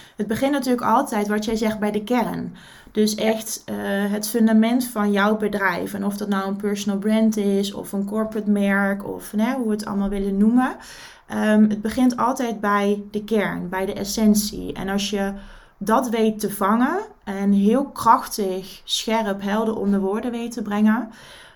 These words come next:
dan heb je ook voor de komende jaren een heel mooi houvast voor jezelf om je personal brand op te gaan bouwen.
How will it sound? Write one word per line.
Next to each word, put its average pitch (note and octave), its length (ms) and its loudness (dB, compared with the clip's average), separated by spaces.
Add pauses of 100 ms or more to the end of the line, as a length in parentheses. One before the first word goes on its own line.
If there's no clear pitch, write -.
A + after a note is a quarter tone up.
dan G3+ 340 4
heb G#3+ 240 2
je - 140 -6
ook G#3+ 440 2 (240)
voor - 140 -4
de G#3+ 100 0
komende B3 400 2
jaren F#3+ 360 2
een G3+ 80 0
heel G#3+ 180 2
mooi G#3 460 6
houvast A3 600 0
voor G#3 180 -4
jezelf G3+ 720 -2
om G#3 160 2
je G#3+ 120 6
personal G3 440 -6
brand F#3+ 280 -6
op - 140 -12
te G3+ 100 -10
gaan F#3+ 240 -6
bouwen. A3 500 4